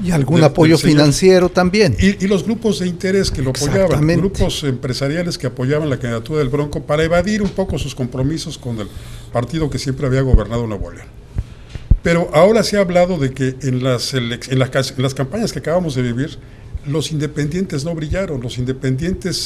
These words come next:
Speaker 2: se sumieron. No hay en los doce, en las dos entidades en las que mañana hay elecciones, un candidato independiente que haya surgido y que diga: "Ahí está la esperanza del pueblo para esta ocasión". Entonces, este campanazo que da el Bronco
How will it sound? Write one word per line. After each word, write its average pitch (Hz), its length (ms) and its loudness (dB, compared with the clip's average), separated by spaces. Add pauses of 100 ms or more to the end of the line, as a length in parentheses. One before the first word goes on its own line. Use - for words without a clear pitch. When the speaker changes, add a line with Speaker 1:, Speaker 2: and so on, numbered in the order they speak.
(100)
Speaker 2:
se 131 200 -4
sumieron. 156 640 0 (460)
No 175 200 0
hay 196 300 2
en 135 220 0
los 127 400 -6
doce, 165 400 0
en 113 140 -2
las 127 140 -2
dos 180 140 -6
entidades 156 420 -2
en 135 60 -2
las 117 140 -6
que 113 260 -6
mañana 143 340 -2
hay 156 80 -2
elecciones, 139 540 -4 (440)
un 170 100 -2
candidato 160 440 0
independiente 135 640 -2
que 156 120 -6
haya 151 480 -4 (200)
surgido 160 540 -2
y 147 80 -2
que 139 120 -4
diga: 160 300 -4
"Ahí 143 80 -2
está 165 200 -4
la 143 80 -2
esperanza 143 560 -4
del 123 120 -2
pueblo 156 360 -6
para 135 120 0
esta 139 160 -4
ocasión". 127 320 -6 (500)
Entonces, 202 280 -6
este 220 220 0
campanazo 147 600 -2
que 123 120 -4
da 139 80 2
el 165 100 -2
Bronco 147 380 -2